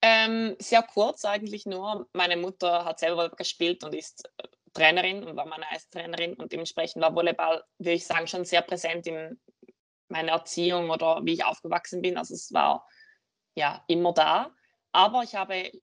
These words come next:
geschwommen, ähm, und habe es sehr, sehr gerne gemacht. Äh, also habe wirklich auch, ja, also viel trainiert, jeden, also täglich.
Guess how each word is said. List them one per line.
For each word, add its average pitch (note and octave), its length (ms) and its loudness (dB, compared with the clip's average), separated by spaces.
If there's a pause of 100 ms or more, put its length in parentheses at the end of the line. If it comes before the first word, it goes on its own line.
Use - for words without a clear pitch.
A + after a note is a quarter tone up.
geschwommen, A3 640 -10 (200)
ähm, F3+ 520 0
und F3 300 -12
habe F3 200 -4
es - 240 -10 (220)
sehr, F3+ 260 -2
sehr F3+ 100 2
gerne F3+ 260 0
gemacht. F#3 500 -4 (180)
Äh, F3+ 220 -2
also F3 200 -6
habe E3+ 140 -8
wirklich F3 340 -2
auch, E3+ 340 0 (1300)
ja, F#3+ 360 6
also E3 400 -10 (260)
viel A#3+ 320 0
trainiert, G3 420 0
jeden, F#3 340 4
also E3+ 160 -4
täglich. F#3+ 540 0